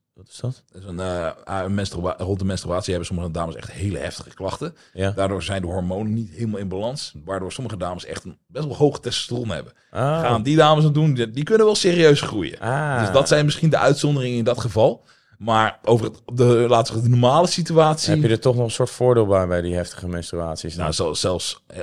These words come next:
Speaker 2: ik ben gere-, voor mij in optiek is de pil geven aan een vrouw, is een vrouw gewoon anabolen geven. Want het zijn letterlijk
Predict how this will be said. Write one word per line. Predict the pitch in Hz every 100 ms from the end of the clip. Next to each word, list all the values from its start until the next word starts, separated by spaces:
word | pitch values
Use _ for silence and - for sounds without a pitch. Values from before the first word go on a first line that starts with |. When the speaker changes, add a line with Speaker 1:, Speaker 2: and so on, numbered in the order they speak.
| -
Speaker 2:
ik | 110
ben | 101 87
gere-, | 87 78 - - -
voor | _ 85 87
mij | 92 101 -
in | 95 90
optiek | - - 90
is | 82 -
de |
pil | 78 104
geven | 92 82 78
aan | 78
een |
vrouw, | 76 82
is | 73
een | 71
vrouw | - 76
gewoon | - 65
anabolen | 73 71 60
geven. | - 58 - _ _
Want | 76
het | 82
zijn | - 78
letterlijk | 85 82 78